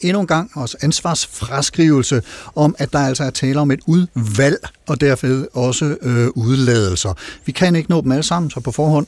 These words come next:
undskyld til de forbigåede, men altså, sideløbende med alle de her mange interessante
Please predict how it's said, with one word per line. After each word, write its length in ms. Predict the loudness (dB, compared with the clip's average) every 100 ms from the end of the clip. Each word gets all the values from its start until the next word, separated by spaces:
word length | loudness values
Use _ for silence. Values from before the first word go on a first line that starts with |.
| _
undskyld 340 | 0 0 0 -2
til 160 | -4 -4
de 100 | -6 -4
forbigåede, 560 | 0 2 4 4 2 -2 -12 -20 -8
men 260 | -2 2 2
altså, 240 | 0 -6 -12 _ -20 -20 -14
sideløbende 640 | -4 2 6 6 4 0 -6 -4
med 140 | -2
alle 140 | -2
de 120 | -2 -2
her 120 | 0
mange 340 | 0 -2 -2
interessante 440 | -6 -4 -2 -2